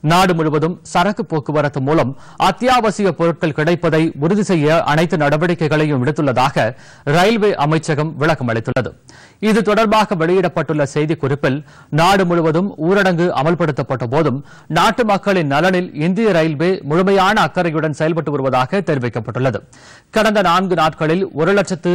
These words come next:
அறுபதாயிரம் பெட்டிகள் பொருட்கள் ஏற்றிச் செல்லப்பட்டு விநியோகிக்கப்பட்டுள்ளதாக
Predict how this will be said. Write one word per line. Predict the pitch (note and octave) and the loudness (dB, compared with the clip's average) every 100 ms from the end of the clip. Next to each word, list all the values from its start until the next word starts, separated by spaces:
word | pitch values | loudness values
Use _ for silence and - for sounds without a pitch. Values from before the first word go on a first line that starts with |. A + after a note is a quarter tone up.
| F3 | 0
அறுபதாயிரம் | C#3+ E3 F#3 F3 E3+ D3 C3+ | 0 0 2 2 2 -2 -4
பெட்டிகள் | C3+ E3 D#3+ D3+ | -4 -2 -2 -4
பொருட்கள் | D3+ D#3 E3 F3 C#3 | -4 -4 -2 -2 -2
ஏற்றிச் | D3 - C#3+ | -4 -2 -4
செல்லப்பட்டு | A#2+ B2+ B2+ A#2+ B2+ - - - D3 | -2 -4 -2 -2 -4 -10 -20 -6 0
விநியோகிக்கப்பட்டுள்ளதாக | G3 A#3+ G3+ F3+ E3 D3 C#3 C3+ B2+ C3+ G3 | 2 4 2 0 -4 -4 -4 0 0 0 -2